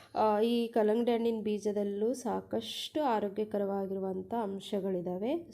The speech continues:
So ಅದನ್ನು ಸೇವನೆ ಮಾಡಿದರೆ ತುಂಬ ಒಳ್ಳೆಯದು. ಅಂದರೆ ಹೆಚ್ಚು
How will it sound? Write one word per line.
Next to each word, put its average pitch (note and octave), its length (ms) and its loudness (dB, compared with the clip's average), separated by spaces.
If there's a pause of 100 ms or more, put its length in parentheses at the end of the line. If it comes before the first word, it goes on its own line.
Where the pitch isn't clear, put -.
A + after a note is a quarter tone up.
So B3+ 140 2
ಅದನ್ನು A3+ 400 0
ಸೇವನೆ G3 480 -2
ಮಾಡಿದರೆ G3 480 -2 (480)
ತುಂಬ C4 240 0 (200)
ಒಳ್ಳೆಯದು. F#3 480 2 (840)
ಅಂದರೆ C#4+ 200 2
ಹೆಚ್ಚು B3+ 460 4